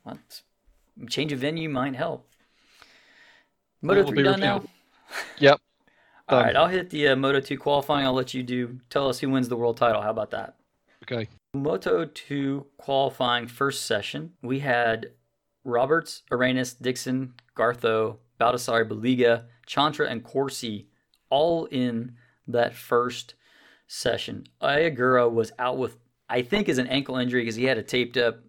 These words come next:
Speaker 1: leg, or taped up foot in there, so he maybe broke a bone in his foot. I didn't quite know. Do you know, Rich, is it an ankle, a foot broken?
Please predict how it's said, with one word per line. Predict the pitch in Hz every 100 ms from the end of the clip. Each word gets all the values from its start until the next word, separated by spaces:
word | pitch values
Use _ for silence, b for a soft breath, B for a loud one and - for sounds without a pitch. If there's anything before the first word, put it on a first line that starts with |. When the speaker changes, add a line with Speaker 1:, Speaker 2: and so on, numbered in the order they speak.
| -
Speaker 1:
leg, | 113 117 120 117 113 - b b b
or | 104 98 - - -
taped | 110 120
up | -
foot | - 117 117 -
in | 113
there, | 110 110
so | -
he | 113 120
maybe | 127 123
broke | 117 143 151
a |
bone | 127 131 131
in |
his | 123 117
foot. | 123
I | 107
didn't | 147 151 -
quite | 135 127
know. | 101 113
Do | 113
you | 139
know, | 156
Rich, | 151 151 151
is | 117
it | 110
an | 113
ankle, | 139 147 147
a | 120
foot | 143 143 127
broken? | 135 135 143 139 135 131